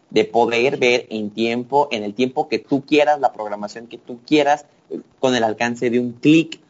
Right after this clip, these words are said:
Vamos viéndolo de esta manera, ok, ir al cine sí, sin duda es una de las mejores experiencias de la vida de todos,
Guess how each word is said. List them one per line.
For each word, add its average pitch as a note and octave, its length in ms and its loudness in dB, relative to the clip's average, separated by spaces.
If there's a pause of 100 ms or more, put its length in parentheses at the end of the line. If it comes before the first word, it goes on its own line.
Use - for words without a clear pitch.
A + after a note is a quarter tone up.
(420)
Vamos E3+ 340 2 (180)
viéndolo D3+ 400 4
de C3 80 4
esta C3+ 160 -2
manera, A2+ 360 0
ok, G#2 120 -4 (140)
ir E3+ 140 6
al G#3+ 120 2
cine G3 280 -2
sí, F3+ 220 -4
sin D3 240 -4
duda D3+ 200 2
es D3+ 120 -4
una D3 200 0
de C#3 60 0
las A2+ 120 0
mejores B2+ 440 0
experiencias A#2+ 520 -2
de G#2+ 80 0
la G2+ 120 -2
vida A2+ 200 0
de G2+ 80 -4
todos, B2 440 2